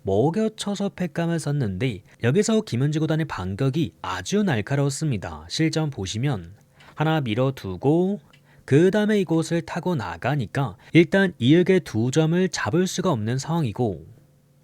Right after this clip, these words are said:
그렇다고 좌상계 쪽을 잡으러 간다면 흙이 뻗었을 때 뒷맛이 너무 나쁩니다. 한 칸을 뛰자니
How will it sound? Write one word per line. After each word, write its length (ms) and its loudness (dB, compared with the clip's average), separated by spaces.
그렇다고 560 0
좌상계 480 -2
쪽을 340 0
잡으러 380 -2
간다면 760 -2
흙이 300 2
뻗었을 600 -2
때 200 -2
뒷맛이 800 -2
너무 200 -2
나쁩니다. 720 -4
한 140 -6
칸을 240 -2
뛰자니 640 -2